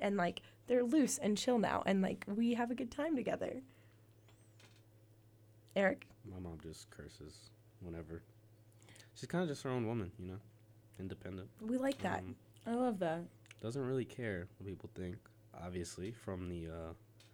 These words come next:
Speaker 2: beating she put on that one woman.
Speaker 3: I need to
Speaker 1: I know. We, I
Speaker 3: take
Speaker 1: wanna
Speaker 3: on
Speaker 1: see
Speaker 3: more of
Speaker 1: your mo-,
Speaker 3: that
Speaker 1: what's your mom's
Speaker 3: energy.
Speaker 1: name, Eric?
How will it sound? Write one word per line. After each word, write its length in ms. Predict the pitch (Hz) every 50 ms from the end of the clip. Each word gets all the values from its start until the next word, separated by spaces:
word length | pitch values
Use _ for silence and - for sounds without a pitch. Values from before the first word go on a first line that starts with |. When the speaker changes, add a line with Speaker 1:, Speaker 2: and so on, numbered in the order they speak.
| - - - - - - - - - - - - - - - - 95 90
Speaker 2:
beating 400 | 107 104 98 87 85 85 92 101
she 140 | - - 104
put 160 | - 95 90
on 80 | 87
that 120 | 87 85 85
one 200 | 90 90 85 82
woman. 280 | 82 82 80 82 95 - - - - - - - - - - - - - - - - - -
Speaker 3:
I 80 | 247
need 200 | 277 311 330 320 -
to 340 | 269 247 220 196 185 175 - - - -
Speaker 1:
I 120 | - 247
know. 140 | 269 294 277
We, 140 | 220 220 220
I 100 | - 208
Speaker 3:
take 80 | - -
Speaker 1:
wanna 120 | 403 214
Speaker 3:
on 60 | 208
Speaker 1:
see 60 | 196 185
Speaker 3:
more 160 | 190 180 185
of 60 | 180 175
Speaker 1:
your 80 | 240 208
mo-, 40 | 170
Speaker 3:
that 100 | 147 -
Speaker 1:
what's 180 | 254 294 339
your 100 | - 302
mom's 340 | 285 269 240 247 262 262 -
Speaker 3:
energy. 160 | 277 269 269
Speaker 1:
name, 20 | 240 247
Eric? 260 | 254 262 262 262